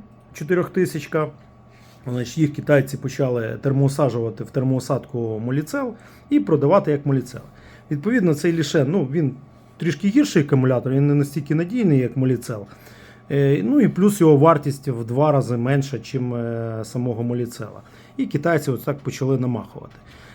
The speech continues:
Значить, щоб відрізнити, чи це Лішен, чи це Molicel, навіть якщо він буде в термоусадці Molicel, от майте на увазі. От плюсик Лішена, він трішки менший за плюс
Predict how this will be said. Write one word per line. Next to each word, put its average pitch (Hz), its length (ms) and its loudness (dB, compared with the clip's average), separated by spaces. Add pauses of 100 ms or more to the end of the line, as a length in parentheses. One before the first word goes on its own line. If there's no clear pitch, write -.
Значить, 147 320 -2
щоб 262 200 -4
відрізнити, 170 720 2
чи 139 160 -6
це 147 440 2
Лішен, 135 480 2
чи 127 140 -12
це - 160 -8
Molicel, 180 560 -2
навіть 143 260 2
якщо - 200 -6
він 123 100 -2
буде 120 180 -4
в - 200 -12
термоусадці 127 600 -4
Molicel, 196 440 -4 (360)
от 139 120 -8
майте 165 280 2
на 147 100 4
увазі. 107 440 -2
От 139 100 -4 (380)
плюсик 190 580 2
Лішена, 143 560 -2 (600)
він 208 140 0
трішки 151 400 0
менший 131 440 0
за 113 120 -6
плюс 143 420 -2